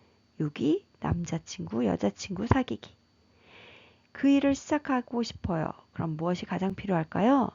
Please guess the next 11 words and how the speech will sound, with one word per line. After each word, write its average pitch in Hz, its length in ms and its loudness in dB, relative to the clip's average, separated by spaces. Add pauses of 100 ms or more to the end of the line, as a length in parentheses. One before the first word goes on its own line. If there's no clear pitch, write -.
(140)
일 170 200 0
위, 156 200 -2 (180)
일 185 220 0
위 262 440 4
시간, - 380 -4 (600)
돈, 214 360 2 (240)
노력, 156 400 2
친구. - 300 -6 (2250)
필요해요. 190 520 4 (4000)
자, 170 420 0
그러면 185 340 2